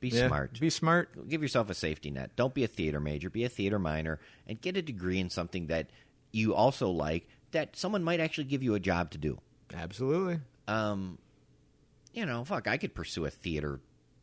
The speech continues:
Speaker 1: you know, making a living in theater, and I'm pretty good at theater,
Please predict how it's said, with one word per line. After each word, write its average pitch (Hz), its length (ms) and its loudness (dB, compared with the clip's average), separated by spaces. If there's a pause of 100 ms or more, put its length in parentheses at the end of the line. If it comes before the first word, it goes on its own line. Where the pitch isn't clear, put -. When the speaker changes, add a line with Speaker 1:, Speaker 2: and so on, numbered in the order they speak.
(920)
Speaker 1:
you 101 100 -2
know, 78 120 0
making 90 360 0
a 85 60 -2
living 82 280 0
in 78 100 -2
theater, 92 380 0 (640)
and 175 180 -4
I'm 233 160 0
pretty 294 320 2
good 302 440 0 (520)
at 117 180 0
theater, 78 440 2